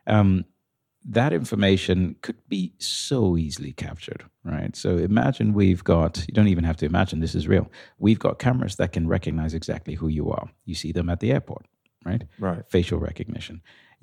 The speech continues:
Speaker 1: You can also get cameras that may not recognize who you are, but they know you are different to Jane or Peter, right?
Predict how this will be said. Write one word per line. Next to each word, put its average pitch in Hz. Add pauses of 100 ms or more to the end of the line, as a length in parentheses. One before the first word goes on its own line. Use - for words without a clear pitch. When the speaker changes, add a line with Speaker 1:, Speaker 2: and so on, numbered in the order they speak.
Speaker 1:
You 131
can 143
also 156
get 143
cameras 123
that 101
may 104
not 101
recognize 92
who 127
you 80
are, - (160)
but 95
they 95
know 95
you 90
are 87
different 82
to 80 (460)
Jane 82 (240)
or 73 (160)
Peter, - (320)
right? 85